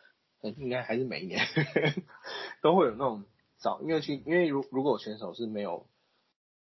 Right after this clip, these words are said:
呃，住在选手村，因为一般的，比如亚锦赛那种是没有选手村的情况，都是外面自己住饭店，不是自己住啊，就跟球队住饭店。那，那时候是有，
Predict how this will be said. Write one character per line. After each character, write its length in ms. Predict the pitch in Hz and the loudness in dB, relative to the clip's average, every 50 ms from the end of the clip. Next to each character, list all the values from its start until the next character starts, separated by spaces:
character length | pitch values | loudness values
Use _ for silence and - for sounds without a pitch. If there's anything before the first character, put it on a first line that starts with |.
| - - - - | -20 -16 -10 -6
呃， 240 | 101 95 87 87 90 | -4 -4 -4 -4 -6
住 220 | - - 139 120 | -2 0 0 2
在 160 | 113 123 117 | 2 0 -2
选 160 | - - 101 | -2 -6 -10
手 120 | 92 87 82 | -10 -10 -10
村， 200 | - - 110 131 | -8 -6 -4 -2
因 40 | 147 | 0
为 180 | 151 147 143 | 2 2 2
一 100 | - 151 | 2 0
般 280 | 143 - 135 123 127 123 | 2 4 4 4 4 4
的， 240 | 113 92 85 78 - | 2 0 0 -2 -4
比 40 | - | -6
如 100 | 107 120 | -4 -2
亚 240 | 123 120 107 - - | 0 2 2 0 0
锦 200 | - 101 - 92 | -4 -12 -12 -6
赛 280 | - - - - 69 - | -2 -2 -2 -2 0 0
那 120 | 131 131 | 2 2
种 100 | 107 - | 0 0
是 100 | - 139 | -2 -2
没 120 | 123 113 | -2 -2
有 80 | 110 107 | -4 -6
选 160 | - - - | -6 -8 -8
手 140 | - 78 73 | -8 -8 -10
村 220 | - - 90 90 | -8 -8 -8 -8
的 80 | - - | -8 -12
情 180 | - - - - | -12 -12 -12 -12
况， 180 | - - 92 - | -12 -14 -8 -2
都 160 | 131 143 151 | 0 0 0
是 80 | 143 143 - _ _ | 0 -2 -6 _ _
外 140 | - 127 117 | 0 0 0
面 200 | 120 117 110 107 | 0 -4 -8 -10
自 120 | - 110 | -12 -16
己 100 | 98 80 | -16 -16
住 180 | - - 107 92 | -14 -10 -10 -8
饭 200 | - 92 - - - | -8 -8 -10 -10 -12
店， 140 | - - - _ | -12 -12 -8 _
不 100 | - 135 | 0 0
是 40 | 151 | 2
自 80 | 165 | 2
己 80 | 147 101 | 2 0
住 140 | 95 - 95 | 0 -2 -4
啊， 120 | - - | -6 -4
就 120 | - 117 117 | -4 -4 -2
跟 320 | - 123 120 120 127 135 _ _ _ _ - | 0 0 -2 -2 -4 -10 _ _ _ _ -12
球 160 | - 117 107 | -8 -6 -4
队 140 | 113 120 117 | -2 -2 -2
住 140 | 113 113 104 | -2 -2 -4
饭 220 | - 98 87 - | -4 -4 -8 -6
店。 180 | - 95 - - _ _ _ _ _ _ _ - - - _ - | -8 -10 -10 -10 _ _ _ _ _ _ _ -20 -20 -20 _ -4
那， 80 | 165 165 | 0 2
那 160 | 170 170 160 | 2 2 2
时 100 | 139 135 | 4 4
候 120 | 127 131 | 4 4
是 200 | 127 - 135 127 | 4 4 2 2
有， 300 | 101 85 69 - - - | 2 2 0 -4 -8 -18